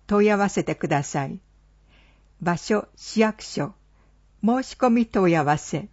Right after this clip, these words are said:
国保健康課。高血圧プチ講座。日時、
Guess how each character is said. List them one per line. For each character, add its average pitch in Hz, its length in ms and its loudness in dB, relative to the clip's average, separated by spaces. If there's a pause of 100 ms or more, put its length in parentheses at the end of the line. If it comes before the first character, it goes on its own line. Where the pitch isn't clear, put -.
(380)
国 269 160 0 (120)
保 160 140 2
健 165 260 0
康 147 360 0
課。 - 280 -8 (2000)
高 269 260 -2
血 262 360 -2
圧 151 300 -2 (100)
プ 175 120 0
チ - 160 -8
講 180 300 2
座。 151 240 -6 (920)
日 214 320 4
時、 156 240 -6